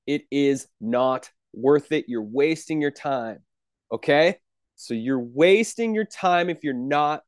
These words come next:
making at least a hundred dollars for every hour you put onto social media. A lot of people play,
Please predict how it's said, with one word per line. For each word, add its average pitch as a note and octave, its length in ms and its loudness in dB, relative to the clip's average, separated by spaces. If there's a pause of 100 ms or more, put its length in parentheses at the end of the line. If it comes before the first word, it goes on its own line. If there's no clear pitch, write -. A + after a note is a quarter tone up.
(140)
making C#3 580 -2
at A#2+ 140 -10
least E3 540 -2
a F#3 60 -2
hundred F3 400 -2
dollars D3 540 2 (240)
for - 200 -4
every D3+ 320 -6
hour C3+ 260 -4
you B2+ 140 -6
put B2 240 -4
onto A2+ 200 -4
social G#2 360 -8
media. F#2 280 -6 (960)
A - 40 -2
lot E3 180 8
of E3+ 60 -2
people G#3+ 260 2
play, G3+ 400 4